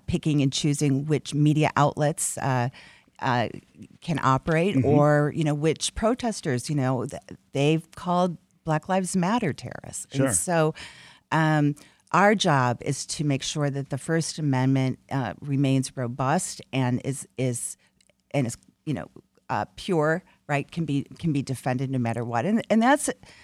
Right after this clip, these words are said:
Speaker 1: something that makes us a little different than other legal groups that might represent hate, hate speech groups. That
Speaker 2: Mm-hmm.
Speaker 1: is, we have integrity. When we go to a court, no matter if we're appearing before a conservative or a liberal judge, they know that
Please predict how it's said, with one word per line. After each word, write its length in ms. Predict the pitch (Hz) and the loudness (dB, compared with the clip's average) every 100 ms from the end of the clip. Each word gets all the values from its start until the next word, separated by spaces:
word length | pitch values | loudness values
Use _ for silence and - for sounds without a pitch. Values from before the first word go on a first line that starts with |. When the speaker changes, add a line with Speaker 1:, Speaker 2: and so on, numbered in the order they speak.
| - | -16
Speaker 1:
something 260 | - 226 208 | -2 2 2
that 120 | - | 0
makes 220 | 190 - | -2 -2
us 140 | 202 | -4
a 60 | 175 | -2
little 240 | 180 180 | -2 -2
different 480 | 160 180 180 190 185 | -2 -4 -4 -2 0
than 160 | 170 - | -2 0
other 260 | 165 175 170 | 0 0 0
legal 280 | 175 165 151 | -2 -2 -4
groups 340 | 160 156 - | -2 -4 -4
that 140 | 160 | -6
might 240 | 156 156 - | -4 -4 -2
represent 600 | 165 151 165 160 151 - | -4 -2 -4 -2 -4 -4
hate, 300 | 180 262 - _ _ _ | -2 -4 -4 _ _ _
hate 240 | 151 226 | -6 -6
speech 300 | - 139 - | -2 -4 -4
groups. 260 | - 101 - | -6 -8 -6
That 220 | - 160 | -2 0
Speaker 2:
Mm-hmm. 60 | 165 | 0
Speaker 1:
is, 140 | 165 | -2
we 160 | 175 202 | -4 -2
have 360 | 208 170 160 - - _ _ - | 0 2 0 -6 -20 _ _ -2
integrity. 520 | 165 156 170 165 135 | -2 0 -2 0 0
When 200 | 139 143 | 0 0
we 120 | 175 | 0
go 160 | 202 190 | 0 0
to 180 | 175 147 | 0 -2
a 40 | |
court, 520 | 143 - 160 151 120 - - - _ - | -6 -6 -2 0 0 -4 -20 -20 _ -6
no 160 | - | 0
matter 220 | 165 160 156 | 2 2 0
if 120 | - | 0
we're 140 | 147 | -2
appearing 420 | 127 - 185 175 | -2 -2 -2 -2
before 220 | 151 - 143 | -4 -4 -6
a 60 | |
conservative 640 | - 151 - 175 165 170 156 | -4 -6 -2 -2 0 -4 -2
or 120 | 139 | -4
a 60 | 135 | -2
liberal 460 | 147 151 170 143 | -2 -2 -2 -2
judge, 480 | 143 156 151 143 - | -2 -2 0 -2 -4
they 140 | 147 | -2
know 220 | 147 160 180 | 0 0 0
that 220 | 170 | 0